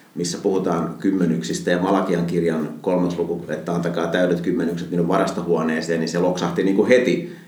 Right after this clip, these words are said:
että okei, näinhän mä tässä toimin. Kymmenen prosenttia bruttotuloista oli se, että tällä mä menen eteenpäin. Tavallaan se oli selkeä, mutta se kohde oli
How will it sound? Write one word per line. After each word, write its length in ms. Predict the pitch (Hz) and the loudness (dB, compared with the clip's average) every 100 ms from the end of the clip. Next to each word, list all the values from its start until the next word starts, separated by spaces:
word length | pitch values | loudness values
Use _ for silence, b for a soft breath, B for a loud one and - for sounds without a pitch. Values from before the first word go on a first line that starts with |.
| - | -10
että 140 | 90 | -2
okei, 320 | 104 123 95 | 0 4 4
näinhän 320 | 95 107 95 92 | 4 2 2 2
mä 80 | |
tässä 240 | 90 90 104 | 0 -2 0
toimin. 440 | 104 101 90 80 | 2 4 4 0
Kymmenen 340 | 101 101 90 85 | 0 2 4 2
prosenttia 400 | 90 85 92 87 | 0 0 0 2
bruttotuloista 760 | 113 - 104 101 95 85 85 | 2 2 0 0 0 0 -2
oli 140 | 85 87 | -2 0
se, 100 | 87 | -2
että 160 | 85 | -2
tällä 280 | 85 95 87 | 0 2 2
mä 60 | 85 | 2
menen 300 | 87 85 87 | 0 2 2
eteenpäin. 600 | 85 80 78 92 87 85 - b b b b b b b - - - | 2 0 0 -2 0 -2 -6 b b b b b b b -20 -18 -10
Tavallaan 320 | 90 95 92 | -4 0 2
se 80 | 107 | 4
oli 140 | 127 | 4
selkeä, 460 | 92 92 85 85 80 | 4 2 0 0 -2
mutta 200 | 85 92 | -2 -4
se 100 | 104 | -2
kohde 380 | - - 95 98 | 2 2 4 4
oli 360 | 98 98 98 | 4 2 -2